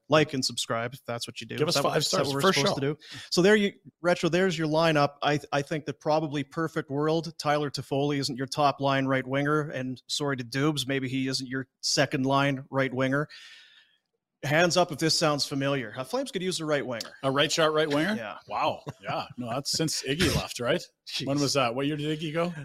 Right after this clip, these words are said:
Speaker 2: Twelve or thirteen?
Speaker 1: Yeah. Well, they had James Neal, right?
Speaker 2: How'd that go?
Speaker 1: James Neal came in and played on the right side.
Speaker 2: Is he not a left shot right winger, though?
Speaker 1: Left
Speaker 2: Anyway,
Speaker 1: shot right winger.
Speaker 2: yeah, like,
Speaker 1: Yeah.
Speaker 2: right shot right, it's like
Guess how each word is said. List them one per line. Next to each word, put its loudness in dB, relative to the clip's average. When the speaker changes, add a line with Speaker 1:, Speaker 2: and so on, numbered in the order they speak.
Speaker 2:
Twelve -2
or -2
thirteen? -4
Speaker 1:
Yeah. -8
Well, 0
they 6
had 4
James -4
Neal, -6
right? -8
Speaker 2:
How'd -2
that 0
go? -12
Speaker 1:
James -2
Neal -2
came -6
in -4
and -8
played -4
on -4
the -10
right -8
side. -6
Speaker 2:
Is -2
he -2
not -2
a -4
left -2
shot -4
right -4
winger, -6
though? -6
Speaker 1:
Left 0
Speaker 2:
Anyway, 0
Speaker 1:
shot -6
right -10
winger. -4
Speaker 2:
yeah, -4
like, -6
Speaker 1:
Yeah. -12
Speaker 2:
right 2
shot 4
right, 4
it's -4
like 4